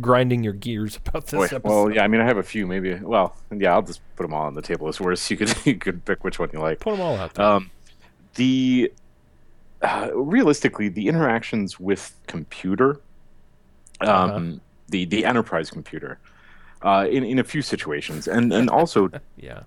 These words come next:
Speaker 2: Data's interactions with everyone, or lack of interactions,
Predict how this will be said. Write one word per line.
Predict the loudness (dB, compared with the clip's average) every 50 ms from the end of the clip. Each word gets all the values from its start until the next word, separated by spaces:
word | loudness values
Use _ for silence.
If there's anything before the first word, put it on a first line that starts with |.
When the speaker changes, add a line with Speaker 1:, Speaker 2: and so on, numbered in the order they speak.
| _ _
Speaker 2:
Data's | -12 -8 -4 -2 0 2 2 4 4 2 2 -2 -6 -10 -12 -10
interactions | -8 -6 -4 -4 -4 -4 -4 -6 -8 -10 -10 -10 -10 -10 -12 -12 -12 -14 -14 -16 -18 -20 -20 -14 -6 -2
with | -2 -2 -2 -4 -8 -20 -20 -20 _ -20 _ _ _ 2
everyone, | 2 2 2 2 0 0 0 0 -2 -2 -2 -2 0
or | 2 2 4
lack | 4 4 2 2 0 0 0 0
of | -2 -2
interactions, | -2 -6 -6 -6 -6 -6 -8 -10 -14 -18 -16 -16 -16 -16 -18 -20 -20